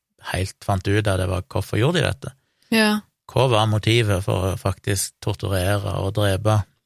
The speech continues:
Speaker 1: ei god venninne
Speaker 2: Ja.
Speaker 1: av de begge? Og da ble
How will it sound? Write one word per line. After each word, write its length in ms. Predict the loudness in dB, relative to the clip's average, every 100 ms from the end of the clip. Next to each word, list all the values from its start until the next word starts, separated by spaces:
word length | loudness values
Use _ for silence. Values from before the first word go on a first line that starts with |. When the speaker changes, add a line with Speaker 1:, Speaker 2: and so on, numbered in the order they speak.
| _ -6 -2
Speaker 1:
ei 220 | -2 -4 -4
god 280 | -2 0 0
venninne 460 | 0 0 2 0 -2 _ _ _ -2
Speaker 2:
Ja. 160 | 0 2
Speaker 1:
av 80 | 2
de 80 | 2 0
begge? 320 | -2 -4 -8 _ _ _ _ _ _ _ _ _ 0
Og 60 | 2
da 60 |
ble 140 | 4